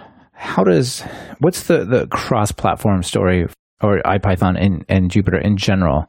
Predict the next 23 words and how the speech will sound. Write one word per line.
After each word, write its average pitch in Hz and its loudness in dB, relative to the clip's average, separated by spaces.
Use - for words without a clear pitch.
Does 123 0
it 123 0
work 117 0
kind 101 0
of 92 0
equally 120 2
well 104 2
on 101 2
Windows, 101 2
Linux, 98 -4
O 101 0
S 95 -2
ten, 156 -2
or 101 2
are 92 0
there 92 2
places 92 -4
that 98 2
are 90 0
more 110 4
equal 101 2
than 92 2
others? 82 0